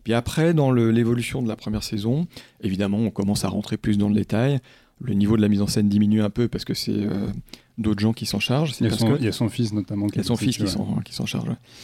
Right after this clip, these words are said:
Speaker 1: Un de ses fils. Et, euh... et puis ça commence à devenir un petit peu plus classique puisqu'on a des flashbacks, mais honnêtement ça reste excellent parce que même les flashbacks par exemple sont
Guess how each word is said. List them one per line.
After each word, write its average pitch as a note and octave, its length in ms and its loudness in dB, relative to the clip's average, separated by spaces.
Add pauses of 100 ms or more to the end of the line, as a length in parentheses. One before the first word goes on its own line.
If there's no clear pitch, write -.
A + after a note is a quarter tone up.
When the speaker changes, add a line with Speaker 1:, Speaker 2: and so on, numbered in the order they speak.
(320)
Speaker 1:
Un A#2 80 2
de A2+ 60 0
ses A#2 100 -4
fils. - 260 -8 (480)
Et, B2 320 4
euh... G2 1500 2 (240)
et - 60 2
puis B2 100 2
ça A#2 140 2
commence A#2 260 0
à A#2 60 2
devenir G#2+ 240 2
un A2 120 4
petit - 180 -4
peu A#2+ 100 4
plus A2 140 -4
classique - 360 -6
puisqu'on - 220 -10
a G#2+ 60 -4
des G#2 80 -4
flashbacks, G#2+ 580 2 (340)
mais B2+ 220 4
honnêtement A2 380 2
ça A#2+ 160 -4
reste G#2 260 -2 (140)
excellent D#3 400 0
parce - 140 -10
que - 80 -4
même G#2+ 260 2
les G#2 60 0
flashbacks A#2+ 380 -2
par A2+ 120 -8
exemple C#3+ 200 -2
sont - 140 -6